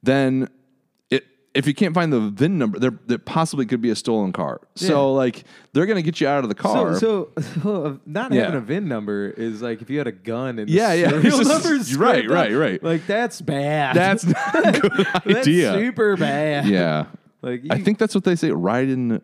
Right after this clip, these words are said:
Speaker 1: dirty. I think that's, <laughs>
Speaker 2: Oh,
Speaker 1: yeah.
Speaker 2: my goodness, that is
Speaker 1: Yeah.
Speaker 2: a term I believe that's
Speaker 1: I believe
Speaker 2: used.
Speaker 1: so. Um, so, like, that's a problem. So th-, they're gonna get you. They're gonna, they're gonna have enough cause to get you out of the car,
Speaker 2: Yeah.
Speaker 1: and then, um, then I don't know what the facts would be here,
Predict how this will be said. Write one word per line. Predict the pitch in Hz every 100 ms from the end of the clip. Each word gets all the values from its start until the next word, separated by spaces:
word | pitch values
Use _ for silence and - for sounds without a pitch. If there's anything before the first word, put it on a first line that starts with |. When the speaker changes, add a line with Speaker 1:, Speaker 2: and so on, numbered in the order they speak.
| 98
Speaker 1:
dirty. | 104 123 151 175 170
I | 107
think | 123 139
that's, | 175
<laughs> | 135
Speaker 2:
Oh, | 196 220 233 240 214 170
Speaker 1:
yeah. | 165 220 180
Speaker 2:
my | 160 156
goodness, | 139 208 226 208
that | 175 185
is | 202
Speaker 1:
Yeah. | 175
Speaker 2:
a | 147
term | 196 180
I | 107 104
believe | 107 107 101
that's | 101 95
Speaker 1:
I |
believe | - 90
Speaker 2:
used. | -
Speaker 1:
so. | 67 67 - - _
Um, | 87 82 80 78 - - - - - - -
so, | - 131
like, | 127 - - _ -
that's | 151 185
a | 196
problem. | 160 143 123 92 71
So | - 151
th-, | 156
they're | 135 165
gonna | 220 180
get | 123 143
you. | 123 117 110 104 101 - _ _
They're | 110 165
gonna, | 175 - 123
they're | 135
gonna | 165
have | 165 127 107
enough | 117 120 -
cause | 110 104 -
to | 98
get | 101
you | 104
out | 92
of |
the | 85
car, | - 113 85 64 82 -
Speaker 2:
Yeah. | 113 107
Speaker 1:
and | 98
then, | 104 104 95 95 92 -
um, | 95 87 85 82 82 - _ _ _ _ _
then | 117 143 151
I | 117 135
don't | 151
know | 135 131
what | 123
the | -
facts | - 117 - 120
would | 104
be | 107
here, | 107 104 98